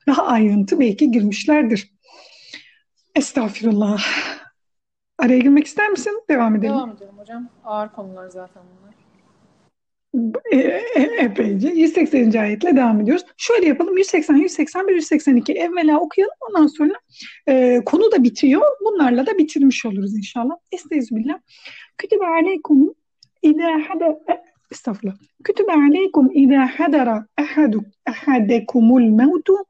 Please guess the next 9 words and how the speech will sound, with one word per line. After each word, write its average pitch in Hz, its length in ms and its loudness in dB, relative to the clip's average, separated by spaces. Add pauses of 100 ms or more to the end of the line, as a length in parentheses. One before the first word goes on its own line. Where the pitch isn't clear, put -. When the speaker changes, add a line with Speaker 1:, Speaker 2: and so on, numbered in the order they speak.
(340)
Speaker 1:
in 311 180 4
terake 349 600 -2 (200)
hayra. 220 960 2 (1300)
El 254 200 4
vasiyyetu 311 640 0
lil 247 240 4
valideyni 269 720 4
vel 254 240 2
akrabine 320 800 0